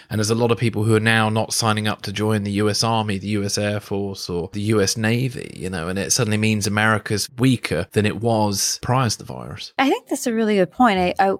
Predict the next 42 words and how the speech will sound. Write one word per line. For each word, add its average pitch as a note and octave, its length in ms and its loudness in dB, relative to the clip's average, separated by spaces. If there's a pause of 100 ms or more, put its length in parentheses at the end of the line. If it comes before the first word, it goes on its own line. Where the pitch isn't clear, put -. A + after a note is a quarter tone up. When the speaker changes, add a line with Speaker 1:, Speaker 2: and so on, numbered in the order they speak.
Speaker 2:
I G#3 160 2
didn't A#3 220 2
even F#3 520 -2
think A3+ 220 0
of G#3 100 2
it - 140 -2
from E3+ 180 -2
that E3+ 300 -2
point E3 180 0
of D#3+ 80 -2
view. D#3+ 300 4
I, F3 160 4 (100)
when A3+ 220 6
I G#3+ 180 6
look C4 300 4
at E4 80 0
these G#3+ 200 0
conspiracy G3 720 0
theories E3 420 2
and E3 180 -4
how F#3 200 -2
much F#3+ 200 -2
information, F3 540 -2
how D#3 240 -8
time C#4+ 340 0
consuming D#3+ 540 -4
they D#3 160 0
are, D3+ 240 0
I D#3 80 -2
think F3+ 440 -4 (440)
even B3+ 340 4
if F#3+ 400 0 (100)
people F#3 380 0 (140)
don't G#3 380 2
die C#3+ 280 0
from C#3 260 -4
it, C#3 120 -4
Speaker 1:
Mm. - 60 -6
Speaker 2:
even G3+ 280 0
if, F3 220 0 (280)
let's E3 280 -2
say, E3 580 0